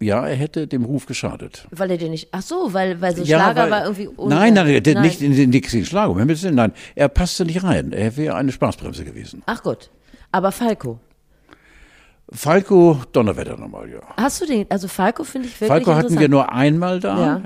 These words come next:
Speaker 1: Ich glaube, weil er auch ziemlich schnell sich entschlossen hat zu sterben dann. Äh, ja, der war meines, äh, Wissens nach, oh Gott, ja,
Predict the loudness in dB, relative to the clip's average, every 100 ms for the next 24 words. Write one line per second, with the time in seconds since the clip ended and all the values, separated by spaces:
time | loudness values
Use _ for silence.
0 | -12 -6 -4 0 0 -2 -4 -2 0 -2
1 | -6 -4 -2 0 -2 -6 -4 -4 -4 -6
2 | -6 -4 -4 -4 -6 -8 -12 -14 _ -12
3 | -8 -6 -6 -10 -14 -14 -10 -2 0 2
4 | 0 -2 0 -2 -2 -8 -8 -4 -2 -2
5 | -6 -8 -6 -6 -8 -10 -10 -8 -10 -10
6 | -14 -16 -18 -18